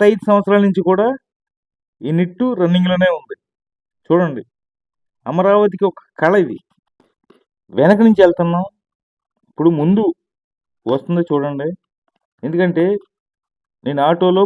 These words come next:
ప్రతిదీ క్షుణ్ణంగా చూడాలని చెప్పి, ప్రతిదీ మీకు చూపించాలన్న ఆత్రంతో నేను ఈ విధంగా చేస్తున్నాను. మీకు నచ్చితే మాత్రం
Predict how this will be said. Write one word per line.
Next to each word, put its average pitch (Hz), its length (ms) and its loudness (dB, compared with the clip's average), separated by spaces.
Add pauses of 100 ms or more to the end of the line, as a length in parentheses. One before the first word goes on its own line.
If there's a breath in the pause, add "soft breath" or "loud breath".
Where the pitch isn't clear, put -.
(100)
ప్రతిదీ 185 520 -2 (100)
క్షుణ్ణంగా 175 540 -2 (100)
చూడాలని 165 480 0
చెప్పి, 180 280 -6 (560)
ప్రతిదీ 185 500 0
మీకు 175 200 0
చూపించాలన్న 170 560 -2 (100)
ఆత్రంతో 160 440 -4 (1400)
నేను 160 240 -4
ఈ - 80 -2
విధంగా 180 360 4
చేస్తున్నాను. 147 440 -4 (960)
మీకు 147 340 -2
నచ్చితే 147 340 0 (100)
మాత్రం 170 280 -4